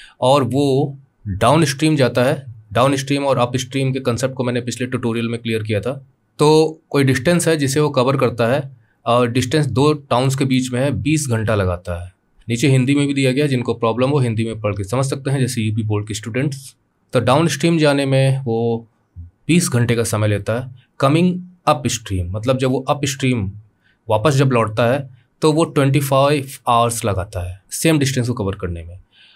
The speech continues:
और speed of the water, मतलब speed of the water का मतलब जो नदी जो है वो फ़ोर किलोमीटर पर घंटे की रफ्तार से बढ़ रही है।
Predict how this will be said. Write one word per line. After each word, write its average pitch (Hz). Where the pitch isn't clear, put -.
और 127
speed 143
of 143
the 143
water, 113
मतलब 117
speed 127
of 127
the 127
water 117
का 123
मतलब 113
जो 110
नदी 107
जो 123
है 113
वो 117
फ़ोर 135
किलोमीटर 123
पर 123
घंटे 104
की 117
रफ्तार 101
से -
बढ़ 98
रही 90
है। 87